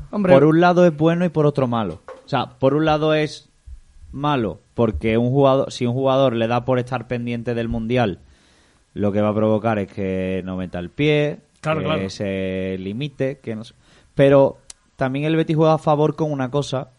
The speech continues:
Speaker 2: y es que la mayoría o muchos de sus candidatos a internacionales se están jugando el puesto.
Speaker 3: Sí.
Speaker 2: Es decir,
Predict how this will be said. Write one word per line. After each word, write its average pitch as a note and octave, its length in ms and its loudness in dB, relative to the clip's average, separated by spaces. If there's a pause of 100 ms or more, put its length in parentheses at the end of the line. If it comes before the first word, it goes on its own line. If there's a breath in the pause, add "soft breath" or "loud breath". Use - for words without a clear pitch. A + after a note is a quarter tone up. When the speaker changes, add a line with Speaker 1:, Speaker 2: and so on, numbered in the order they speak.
Speaker 2:
y A#2+ 120 -2
es B2 100 -2
que C3+ 320 -4 (220)
la A#2 200 -4
mayoría A2+ 640 -4
o A2+ 240 -4 (100)
muchos C3+ 600 -6
de C3 440 -2
sus C3 600 -2 (440 soft breath)
candidatos C3 560 -2
a C3 80 -4
internacionales C3 760 -4 (140)
se - 140 -4
están C#3 160 0
jugando B2+ 240 2
el G#2 80 -2
puesto. - 400 -6
Speaker 3:
Sí. B2 320 -14
Speaker 2:
Es C3 120 0
decir, A#2+ 300 -2